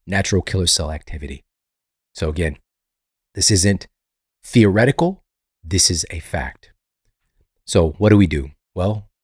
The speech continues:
right now, more than ever, we've got to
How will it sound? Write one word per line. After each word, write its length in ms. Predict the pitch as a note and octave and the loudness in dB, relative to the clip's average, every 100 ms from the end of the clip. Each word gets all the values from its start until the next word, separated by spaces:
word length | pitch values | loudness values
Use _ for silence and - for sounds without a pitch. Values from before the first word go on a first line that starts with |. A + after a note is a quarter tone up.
| - | -4
right 180 | A2 | -2
now, 280 | A2+ A2+ A2 | 0 -2 -6
more 180 | G2 G2+ | -6 -6
than 140 | F2+ | -4
ever, 360 | F#2 F2+ F#2+ G2+ _ _ _ _ _ | -6 -6 -8 -8 _ _ _ _ _
we've 180 | - G2+ | -6 -2
got 260 | G2 F#2+ - | 2 2 0
to 400 | - F2+ E2 | -2 -2 -4